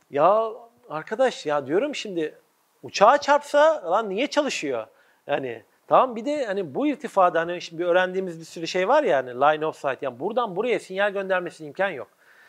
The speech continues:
İnanın uçakta böyle Google Earth'ü açtım, arada dağlar, bakıyorum havalimanının yanında bizde aramızda dağ var.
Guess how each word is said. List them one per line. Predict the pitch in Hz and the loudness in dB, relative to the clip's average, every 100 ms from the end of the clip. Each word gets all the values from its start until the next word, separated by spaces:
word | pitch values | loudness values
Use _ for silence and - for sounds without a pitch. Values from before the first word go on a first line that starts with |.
| _ _ _ | _ _ _
İnanın | 208 240 208 190 | 2 4 2 -2
uçakta | 196 220 220 - 175 | -2 2 2 0 -4
böyle | 160 170 | -2 -2
Google | 156 180 170 165 | 2 2 2 2
Earth'ü | 160 160 175 | 0 0 -4
açtım, | 170 165 - 190 185 180 | -4 -6 -6 -2 -2 2
arada | 151 165 175 151 | 2 4 2 6
dağlar, | 156 165 170 170 | 6 6 2 0
bakıyorum | 160 - 214 196 | -2 -4 -4 -4
havalimanının | 151 180 202 196 196 | -2 0 0 -2 -4
yanında | 196 196 190 | -4 -2 -2
bizde | 175 175 202 | -2 0 2
aramızda | 196 180 170 180 | 2 -2 -2 2
dağ | 170 180 190 | 6 6 4
var. | 185 196 - | 2 0 -2